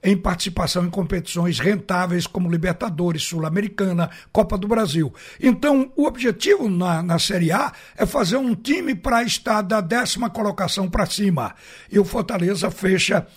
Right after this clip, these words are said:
em oitava colocação. Agora, observem o resultado do Fortaleza financeiramente no ano.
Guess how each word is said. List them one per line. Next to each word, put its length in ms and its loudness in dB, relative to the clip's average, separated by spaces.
em 180 6
oitava 520 2
colocação. 680 -2
Agora, 440 6
observem 920 4
o 240 -2
resultado 1080 2
do 140 -2
Fortaleza 920 2
financeiramente 1300 -2
no 360 8
ano. 420 2